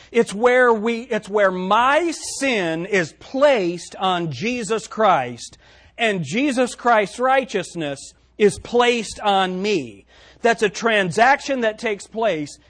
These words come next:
in a point, at a point in time. That doesn't happen from, you know, you saying, "Okay, me and Jesus got our own thing going. You can worship God the way that you want to. I'm just gonna go up on the mountains. Me and Jesus will talk.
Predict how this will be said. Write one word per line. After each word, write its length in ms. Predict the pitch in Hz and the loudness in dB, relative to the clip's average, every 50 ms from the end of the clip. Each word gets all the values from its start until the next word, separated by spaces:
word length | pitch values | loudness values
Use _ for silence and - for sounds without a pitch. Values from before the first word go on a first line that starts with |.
| _ - | _ -6
in 160 | 214 202 180 | -4 -2 -2
a 60 | 165 | -2
point, 600 | 160 - - 247 240 240 240 247 262 247 - - _ _ _ _ - | -2 -2 -2 -2 0 0 -2 -4 -6 -8 -12 -18 _ _ _ _ -6
at 140 | 190 185 170 | -2 -2 -2
a 40 | 165 | -2
point 540 | - - 202 233 233 240 254 262 - - _ - | -4 -4 -4 -2 -2 -2 -4 -6 -10 -14 _ -8
in 180 | 208 202 190 | -6 -6 -6
time. 540 | 170 - - 220 202 180 143 127 113 104 - _ _ _ _ _ _ _ | -6 -4 -4 -2 -2 -2 -4 -8 -12 -14 -20 _ _ _ _ _ _ _
That 220 | - 240 302 294 - | 0 0 0 2 4
doesn't 280 | 330 285 247 247 240 | 2 2 2 2 -2
happen 580 | 220 233 247 247 233 - - 165 147 143 143 143 _ _ _ _ _ | 0 0 2 2 0 0 -2 -4 -6 -6 -8 -12 _ _ _ _ _
from, 460 | - 208 208 185 175 175 165 156 160 _ - | -4 -2 -2 0 0 -2 -4 -6 -8 _ -6
you 120 | 202 214 | -4 -2
know, 160 | 190 175 - _ - | -2 -2 -4 _ -8
you 160 | 202 214 208 | -6 -6 -4
saying, 280 | - 220 208 196 202 208 | -4 -2 -2 -2 -2 -2
"Okay, 240 | 208 - 220 208 | -2 -2 -2 -2
me 160 | 196 208 220 208 | -2 -2 -2 -4
and 120 | 185 - | -4 -6
Jesus 280 | 202 208 196 185 180 - | -6 -8 -8 -8 -10 -6
got 200 | 202 185 175 180 | -4 -4 -2 -2
our 120 | 165 180 | -2 -4
own 140 | 170 170 160 | -4 -4 -6
thing 220 | - 175 156 151 | -6 -8 -6 -6
going. 380 | 143 147 135 123 110 95 87 _ _ _ _ _ _ _ _ _ _ _ _ _ _ _ _ _ _ _ _ _ _ _ _ _ _ _ _ _ _ _ _ _ _ _ _ _ _ _ _ _ _ _ _ _ _ _ _ _ _ _ _ _ _ _ _ _ _ _ - | -6 -6 -6 -8 -10 -14 -18 _ _ _ _ _ _ _ _ _ _ _ _ _ _ _ _ _ _ _ _ _ _ _ _ _ _ _ _ _ _ _ _ _ _ _ _ _ _ _ _ _ _ _ _ _ _ _ _ _ _ _ _ _ _ _ _ _ _ _ -6
You 160 | 233 277 302 | -4 -4 -2
can 140 | 294 294 269 | -2 0 2
worship 320 | 254 254 240 - 240 190 | 4 4 4 2 0 -2
God 240 | - 220 208 208 196 | 0 2 2 2 2
the 40 | 208 | 0
way 120 | 208 208 | -2 -2
that 160 | 202 196 - 208 | -2 -4 -6 -6
you 100 | 196 180 | -6 -4
want 260 | 180 175 170 165 - | -4 -4 -4 -4 -6
to. 140 | 175 170 - _ _ _ - | -8 -8 -8 _ _ _ -8
I'm 180 | 269 320 330 | -6 -4 -4
just 140 | 302 269 - | -4 -4 -2
gonna 140 | 247 233 214 | -4 -4 -2
go 140 | 185 208 220 | 0 2 2
up 100 | 214 208 | 2 0
on 80 | 202 | -2
the 80 | 196 180 | -6 -4
mountains. 420 | 180 175 175 170 170 170 160 160 | -4 -2 -2 -2 -4 -6 -8 -10
Me 120 | 190 208 202 | -8 -8 -8
and 100 | 180 151 | -8 -6
Jesus 280 | 170 170 151 156 143 | -8 -8 -8 -10 -12
will 80 | 139 123 | -14 -16
talk. 320 | - 135 120 104 98 _ | -14 -12 -12 -12 -12 _